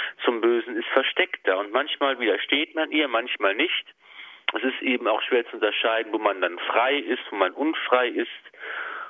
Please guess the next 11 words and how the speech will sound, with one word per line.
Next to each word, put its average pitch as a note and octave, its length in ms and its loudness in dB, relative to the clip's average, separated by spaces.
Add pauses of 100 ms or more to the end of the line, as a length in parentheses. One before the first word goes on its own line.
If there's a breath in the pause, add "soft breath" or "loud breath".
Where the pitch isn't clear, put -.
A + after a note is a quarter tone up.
(120)
wo A2+ 80 0
man G#2 200 2
nur F#2+ 140 0
schwach - 460 0
wird C3 240 0
und A2 140 -12
wo A#2+ 120 2
die G#2+ 160 -2
wirkliche A2+ 420 0
Bosheit F#2+ 580 0
anfängt. - 680 -4